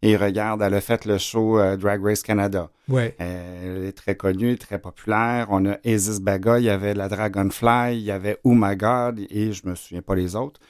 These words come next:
Speaker 1: Euh, s-, euh, juste comme ça, là. Mais, euh, il y avait beaucoup de gens. Ensuite de ça, je l'ai refait trois ans plus tard. Et je sais pas dans quelle position je me suis placé, mais c'est là où ce que,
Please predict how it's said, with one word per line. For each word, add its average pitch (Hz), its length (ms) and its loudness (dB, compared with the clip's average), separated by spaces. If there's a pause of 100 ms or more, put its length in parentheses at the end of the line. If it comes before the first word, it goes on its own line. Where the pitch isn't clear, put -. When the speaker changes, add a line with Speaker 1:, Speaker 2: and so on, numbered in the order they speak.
(300)
Speaker 1:
Euh, 95 460 0
s-, - 320 -12 (100)
euh, 85 260 -4
juste 92 240 -10
comme 92 220 -2
ça, 151 180 -4
là. 151 140 0 (280)
Mais, 113 300 6
euh, 104 220 2 (880)
il 101 80 -6
y - 20 -4
avait 104 140 -4
beaucoup 101 320 -4
de 117 160 6
gens. 123 260 0 (260)
Ensuite 98 340 -4
de 104 100 2
ça, 131 180 -2
je 123 120 0
l'ai 101 100 2
refait 107 220 -2 (240)
trois 104 460 0
ans 107 100 -6
plus 104 160 -20
tard. 143 500 0 (360)
Et 117 340 4 (180)
je 104 120 -6
sais 98 160 -4
pas 147 220 4
dans 135 80 2
quelle 147 220 -2
position 156 400 -2
je 156 120 -10
me 123 80 -6
suis - 140 -6
placé, 120 580 0
mais 123 260 4
c'est 131 200 0
là 120 80 2
où 160 140 -2
ce 143 100 -8
que, 131 380 0